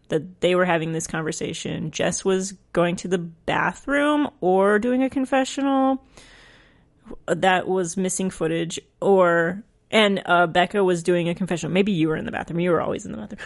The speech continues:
No, because I see you in the background of Becca's confessional. Yes. If you look in the backgrounds of the confessionals, Jazzy does hers first and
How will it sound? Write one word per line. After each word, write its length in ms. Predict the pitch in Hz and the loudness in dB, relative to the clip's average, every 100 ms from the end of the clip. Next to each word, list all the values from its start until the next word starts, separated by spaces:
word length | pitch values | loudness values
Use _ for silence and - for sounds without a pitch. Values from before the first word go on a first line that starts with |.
| - | 2
No, 200 | 294 320 | 4 4
because 300 | 262 269 285 | 4 4 4
I 160 | 302 233 | 2 0
see 360 | 403 311 285 | -2 -2 0
you 120 | 294 277 | 0 2
in 140 | 247 | 2
the 80 | 220 | 4
background 580 | 214 233 269 254 262 - | 2 2 0 0 0 0
of 320 | 214 220 196 | 2 2 2
Becca's 280 | 185 196 226 | 0 0 0
confessional. 540 | 214 202 185 165 156 - | -2 0 -2 -4 -10 -4
Yes. 320 | 185 - - | -4 -4 -4
If 160 | 208 185 | -2 0
you 120 | 220 | 0
look 280 | 226 294 - - | 2 2 0 0
in 160 | 240 240 | 4 4
the 80 | |
backgrounds 720 | 170 180 180 - 247 247 254 | 2 2 0 0 -2 0 -2
of 240 | - 208 196 | -2 -2 0
the 180 | 233 226 | -2 0
confessionals, 800 | 254 233 196 180 190 165 170 - - _ 156 | 0 0 0 -2 -4 -4 -6 -8 -18 _ -4
Jazzy 500 | 190 185 214 262 240 | 2 2 2 -4 -2
does 260 | 214 226 | -2 -2
hers 440 | - 220 214 233 - | 0 4 4 4 -2
first 640 | - - 165 170 - - - _ _ _ | -4 2 4 2 -2 -8 -12 _ _ _
and 500 | 190 175 165 165 | 0 2 0 -2